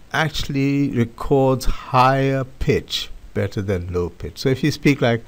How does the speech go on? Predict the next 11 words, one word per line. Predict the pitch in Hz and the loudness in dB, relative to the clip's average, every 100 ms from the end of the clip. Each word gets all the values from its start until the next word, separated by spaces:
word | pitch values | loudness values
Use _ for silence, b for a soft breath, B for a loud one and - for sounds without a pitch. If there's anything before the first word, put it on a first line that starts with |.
| B B B B | B B B B
Hey, | - 262 240 196 113 90 - | 6 10 10 10 8 2 2
how | 185 208 | 4 8
are | 226 247 | 8 8
you? | 190 123 135 143 - | 8 6 2 -4 -4
that's | 98 - | -6 0
very | 117 113 | 0 0
good. | 107 107 95 98 | 0 -2 0 -4
As | - 101 95 90 | -8 -6 -6 -4
if | 101 - | -4 -2
I | 95 | -2
speak, | - 110 101 | 0 -2 -2